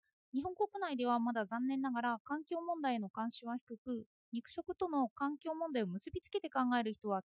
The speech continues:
極めて少ないと本書でもそのように述べられています。今日本はお米の消費量がどんどん減ってますよね。だから肉食を多くなるとすれば、それをさらに考えていく必要があるということなんです。あの、不健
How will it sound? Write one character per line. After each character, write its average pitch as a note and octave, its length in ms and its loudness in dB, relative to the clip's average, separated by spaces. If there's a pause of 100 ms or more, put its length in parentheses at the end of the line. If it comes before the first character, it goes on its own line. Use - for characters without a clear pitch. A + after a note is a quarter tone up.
極 D#4+ 160 0
め F#4+ 100 -8
て D#4+ 100 -4
少 - 180 -4
な A3+ 140 2
い - 100 -10 (300)
と D#4+ 80 -2
本 G#4+ 180 -6
書 C#4+ 120 -2
で G#3+ 160 2
も G3 180 -2
そ - 140 -6
の B3 120 0
よ E4 160 -2
う B3+ 40 0
に F3 180 -2 (280)
述 G3+ 100 -6
べ A3+ 100 2
ら A#3 100 0
れ A3 80 -6
て C4+ 120 -6
い - 120 -8
ま F#3+ 180 -4
す。 - 80 -18 (840)
今 F#4 240 2
日 C4 160 4
本 D4 180 0
は C4 300 4
お - 60 -8
米 F4+ 160 -6
の G4 120 -4
消 G4 140 0
費 F#4 140 2
量 C#4+ 100 2
が F#3 120 2
ど C4 120 0
ん D4 40 -2
ど D4 140 -2
ん D4 40 -2
減 B3+ 160 -2
っ - 80 -8
て D#4+ 80 -8
ま F4 100 -8
す C4 120 -8
よ G3 80 -2
ね。 A3+ 160 -6 (920)
だ F#4 80 -6
か E4+ 140 4
ら E4 260 6
肉 A#3 240 0
食 - 220 -2
を F4 380 6
多 - 40 0
く - 120 -8
な C4 120 4
る A3+ 200 0
と E4 80 -6
す - 120 -8
れ F#4+ 100 2
ば、 D4+ 240 6
そ - 140 -10
れ C#4+ 60 0
を C#4+ 140 0
さ - 120 -8
ら F#4 80 -2
に A#3+ 80 0
考 D4 120 -4 (140)
え C#4 60 -8
て A3+ 80 -10
い - 40 -10
く G3+ 100 -8
必 - 180 -10
要 G#3 80 -2
が G3 160 -2
あ - 80 -6
る F#3+ 120 -8 (260)
と F4 80 0
い E4 40 2
う D#4 60 -4
こ C4 100 -8
と B3 100 -4
な G3 140 -2
ん F3 40 -8
で F3+ 120 -8
す。 - 140 -18 (960)
あ A3+ 60 -4
の、 G3+ 140 -2
不 - 140 -8
健 A4+ 120 -4